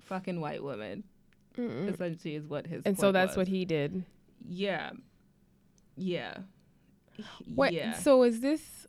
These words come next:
Speaker 2: a part of, like, that interview he did before?
Speaker 1: Um,
Speaker 2: Wasn't that in G Q?
Speaker 1: this,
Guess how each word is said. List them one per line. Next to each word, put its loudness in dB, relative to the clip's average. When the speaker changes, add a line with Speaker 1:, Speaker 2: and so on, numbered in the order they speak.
Speaker 2:
a -2
part 2
of, 0
like, 0
that 2
interview -2
he -2
did -4
before? -2
Speaker 1:
Um, 2
Speaker 2:
Wasn't 2
that 4
in 2
G 2
Q? 0
Speaker 1:
this, -4